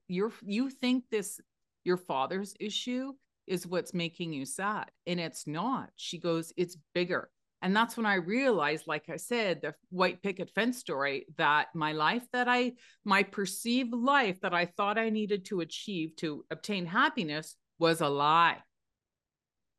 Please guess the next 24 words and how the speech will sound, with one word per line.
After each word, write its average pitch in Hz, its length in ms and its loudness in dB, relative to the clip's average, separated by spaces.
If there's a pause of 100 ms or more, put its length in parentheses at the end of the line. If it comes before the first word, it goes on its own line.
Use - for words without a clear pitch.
(320)
That 196 240 6
was 196 200 4
the 175 140 2
lie. 185 540 4 (440)
And 175 140 0
I 160 100 4
was 151 280 -4
like, 139 320 0 (460)
so 151 460 -2
I 151 120 2
had 160 260 -4
to 160 80 -10
work 143 280 -6
on 135 220 -4
healing 143 480 -6
myself. - 500 -12 (260)
And 165 140 -4
she - 140 -6
gave 156 260 0
me 156 100 -6
some 143 240 -10
things 127 340 -8
to 135 100 -14
read. 131 260 -10